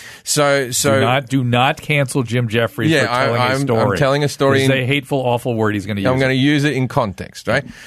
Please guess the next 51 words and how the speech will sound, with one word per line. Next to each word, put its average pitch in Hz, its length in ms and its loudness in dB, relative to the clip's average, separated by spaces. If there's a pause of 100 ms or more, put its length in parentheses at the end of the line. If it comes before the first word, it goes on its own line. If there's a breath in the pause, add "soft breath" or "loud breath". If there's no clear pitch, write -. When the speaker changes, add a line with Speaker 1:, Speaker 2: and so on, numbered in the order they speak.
(240 loud breath)
Speaker 1:
So, 160 480 2
so 170 140 0
anyway, 175 280 2
so, 143 440 0
so 135 200 2
me 160 220 2
and 196 120 2
D 139 180 2
J 120 200 2
were, 117 240 0
were 113 120 0
sitting 143 260 0
there 127 120 2
watching 135 280 0
Elton 120 200 -2
John. 113 220 0
Now, 110 220 0
Elton 143 240 0
John 123 180 0
is 107 80 -4
his 110 160 -2
final 143 460 0
tour, 113 320 0
and 113 140 0
Elton 143 260 0
John 123 320 2
Speaker 2:
It's 120 100 0
Las 101 200 -2
Vegas? 120 440 -2
Speaker 1:
Yeah, 143 380 2
uh, 160 60 0
no, 214 260 2
we 214 120 0
went 202 180 0
and 165 80 -2
saw 170 240 0
him 160 180 0
in 143 80 0
Anaheim, 143 540 2
but 143 100 0
Speaker 2:
Uh. 139 60 2
Speaker 1:
he's 123 200 -4
on 147 220 0
that 123 200 -2
Goodbye 135 340 0
Yellow 123 180 2
Brick 120 140 0
Speaker 2:
Yeah, 113 60 2
Speaker 1:
Road 120 320 2
tour. 123 160 0
Speaker 2:
yeah. 117 100 2